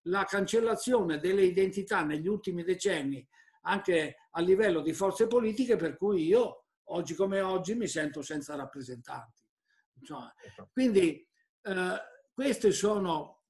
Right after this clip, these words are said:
Speaker 1: sintetizzando, oh, veramente in maniera co-, co-,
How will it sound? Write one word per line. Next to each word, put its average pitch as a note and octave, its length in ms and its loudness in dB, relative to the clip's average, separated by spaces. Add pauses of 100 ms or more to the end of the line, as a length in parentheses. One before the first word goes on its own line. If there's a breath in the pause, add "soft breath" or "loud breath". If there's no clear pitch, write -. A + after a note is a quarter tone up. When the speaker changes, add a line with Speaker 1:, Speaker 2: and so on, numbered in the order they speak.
(140)
Speaker 1:
sintetizzando, F3+ 1000 -2
oh, D3+ 1080 -2
veramente D#3+ 540 -4
in D3+ 100 -4
maniera D3 640 -4
co-, D3+ 260 -6
co-, C#3+ 260 -16